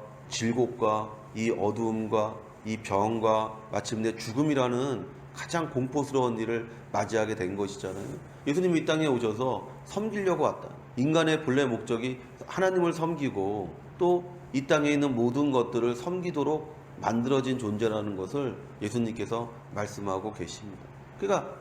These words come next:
사람의 가장 표본적인 모습이 우리 주 예수님인 거죠. 누구나가 그 예수님을 닮을 때 정말 사람답게 사는 것이고, 그 예수님을 누구나가 닮을 때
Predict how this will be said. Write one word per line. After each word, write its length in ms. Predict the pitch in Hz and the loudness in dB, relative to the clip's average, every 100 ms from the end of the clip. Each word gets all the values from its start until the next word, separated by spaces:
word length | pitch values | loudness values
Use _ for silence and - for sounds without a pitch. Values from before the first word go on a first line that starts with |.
| - | -4
사람의 500 | - 185 185 175 160 | 4 6 6 4 0
가장 360 | 123 139 135 | -2 -2 -2
표본적인 560 | 135 180 185 160 139 127 | -2 0 0 2 0 0
모습이 260 | 110 110 107 | -2 -4 -6
우리 140 | 101 | -4
주 80 | 104 | -2
예수님인 560 | 98 98 113 104 95 87 | -2 -2 -2 -2 -4 -6
거죠. 280 | 85 - - - - 107 | -8 -10 -14 -16 -8 -2
누구나가 460 | 131 170 156 151 | 0 2 4 4
그 100 | 147 | 4
예수님을 460 | 123 123 123 127 123 | 2 2 0 0 0
닮을 400 | 104 98 110 107 | 0 0 0 0
때 240 | 156 147 - - - | 0 0 -4 -14 -16
정말 380 | - 120 131 127 | -4 0 2 2
사람답게 500 | 139 147 131 120 117 | 2 2 0 0 -2
사는 300 | 120 127 120 | 0 -2 -2
것이고, 500 | 101 95 98 104 95 - - | -4 -6 -8 -8 -8 -14 -14
그 140 | - 147 | 2 4
예수님을 440 | 143 147 151 147 | 4 2 0 2
누구나가 400 | 123 127 143 135 | 2 2 2 2
닮을 420 | 139 107 120 123 123 | 0 0 0 0 0
때 240 | 170 180 | -2 -2